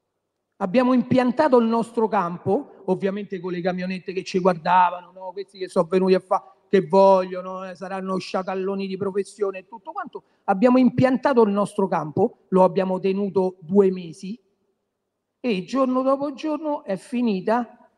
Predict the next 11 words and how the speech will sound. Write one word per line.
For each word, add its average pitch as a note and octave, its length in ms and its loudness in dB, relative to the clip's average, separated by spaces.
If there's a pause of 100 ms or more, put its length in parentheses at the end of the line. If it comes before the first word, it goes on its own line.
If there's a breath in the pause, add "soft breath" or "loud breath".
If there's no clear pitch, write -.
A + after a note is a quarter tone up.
è F3 120 -6
finita, G3+ 480 2
non F#3 140 4
c'è F#3 180 2
bisogno F3+ 380 0
che F3+ 80 0
io F#3 680 4
probabilmente F#3+ 720 4
ve G3 100 8
lo G#3+ 140 6
ricordi G3 720 -2